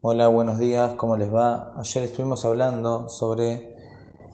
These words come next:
la prohibición de pasar delante de la persona que está haciendo la tefilá, la amidá.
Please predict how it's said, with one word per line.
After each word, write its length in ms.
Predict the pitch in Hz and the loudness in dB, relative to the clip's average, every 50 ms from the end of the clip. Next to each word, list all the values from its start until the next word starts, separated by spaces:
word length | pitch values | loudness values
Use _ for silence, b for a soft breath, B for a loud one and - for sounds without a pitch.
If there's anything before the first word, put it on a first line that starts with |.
| B - | B -8
la 140 | - 107 101 | -6 -4 -2
prohibición 800 | 104 104 101 101 104 98 - - 135 139 143 143 143 135 - 123 | -2 -2 -2 -2 -2 -4 -4 -2 0 0 0 0 -2 -6 -4 -2
de 100 | 123 120 | -2 -2
pasar 440 | 117 117 113 - - 131 131 123 123 | -2 -2 -4 0 2 2 2 2 2
delante 400 | 120 117 117 123 127 127 123 127 | 0 0 0 0 0 0 0 0
de 120 | 123 117 | 0 0
la 140 | 113 113 107 | 0 0 0
persona 340 | 107 104 - - 120 117 107 | 0 -2 -2 -2 -2 -2 -4
que 60 | 107 | -6
está 140 | 104 - 113 | -6 -6 -6
haciendo 340 | 107 - - 120 120 117 110 | -4 -4 -4 -2 -2 0 0
la 180 | 110 107 104 | 2 0 0
tefilá, 480 | - 104 - - 104 107 113 113 110 110 | -2 -4 -8 -6 -4 0 0 2 2 2
la 160 | 107 104 95 | 0 0 -2
amidá. 720 | 95 98 98 98 104 117 131 143 151 135 - - - - | -2 -2 -2 0 0 2 2 0 -2 -6 -12 -16 -18 -20